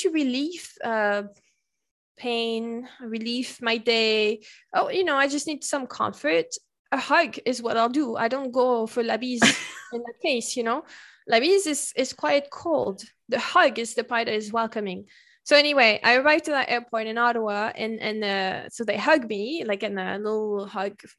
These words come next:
Speaker 1: friend, let's put it as a friendly hug. And then we get into the car. So, uh, remember, fifteen, I was learning English, but definitely not a good level of English.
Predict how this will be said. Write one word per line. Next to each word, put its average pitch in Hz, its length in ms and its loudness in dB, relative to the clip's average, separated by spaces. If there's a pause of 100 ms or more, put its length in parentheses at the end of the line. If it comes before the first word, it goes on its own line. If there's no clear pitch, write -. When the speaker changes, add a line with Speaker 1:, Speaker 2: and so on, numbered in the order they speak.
(340)
Speaker 1:
friend, 233 340 0
let's 208 280 -4
put 233 200 0
it 214 160 0
as 202 140 -2
a 208 80 -2
friendly 208 400 -4
hug. 202 320 -8 (580)
And 226 680 0 (320)
then 247 240 4
we 254 100 0
get 247 160 4
into 302 240 0
the 226 120 2
car. 202 380 0
So, 226 220 -4 (140)
uh, 233 200 2
remember, 277 440 0
fifteen, 254 720 -4
I 247 80 4
was 233 180 4
learning 269 340 2
English, 226 680 -2
but 208 420 2 (380)
definitely 262 380 4
not 214 200 2
a 214 80 2
good 214 180 0
level 208 300 0
of 202 120 0
English. 202 720 -4